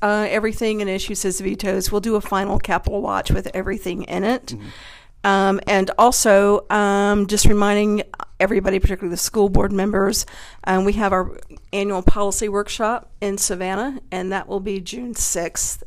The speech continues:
Speaker 1: And, um, our attorneys, Phil Hartley, will, uh, review everything legislatively as well as other, um, legal issues.
Speaker 2: Right, and, and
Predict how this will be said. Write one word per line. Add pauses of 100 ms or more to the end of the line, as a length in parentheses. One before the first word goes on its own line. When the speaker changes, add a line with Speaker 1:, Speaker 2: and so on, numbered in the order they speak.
Speaker 1:
And,
um,
our (220)
attorneys,
Phil
Hartley,
will, (480)
uh,
review
everything
legislatively
as
well
as
other,
um, (260)
legal
issues. (200)
Speaker 2:
Right,
and,
and